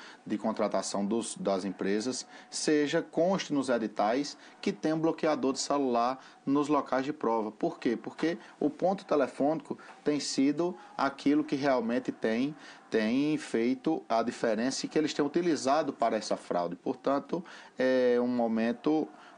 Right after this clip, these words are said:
um momento, eu acho, importante de se lutar contra a corrupção, né? O país que vive num momento bastante difícil, não só João Pessoa, na Paraíba, mas no Brasil todo, né? Então, o combate à corrupção é uma responsabilidade que deve partir de todos os parlamentares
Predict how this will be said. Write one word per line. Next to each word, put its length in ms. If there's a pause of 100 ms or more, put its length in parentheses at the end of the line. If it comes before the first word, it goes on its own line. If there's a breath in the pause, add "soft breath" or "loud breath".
um 80
momento, 520
eu 40
acho, 180
importante 720
de 80
se 160
lutar 360
contra 300
a 20
corrupção, 720 (340 loud breath)
né? 100
O 80
país 380
que 160
vive 220
num 80
momento 420
bastante 420
difícil, 540
não 160
só 320 (320 loud breath)
João 160
Pessoa, 400
na 100
Paraíba, 480
mas 160
no 80
Brasil 600
todo, 400 (320 loud breath)
né? 140
Então, 220
o 40
combate 400
à 20
corrupção 680
é 60
uma 80
responsabilidade 800
que 60
deve 200
partir 280
de 100
todos 320
os 60
parlamentares 840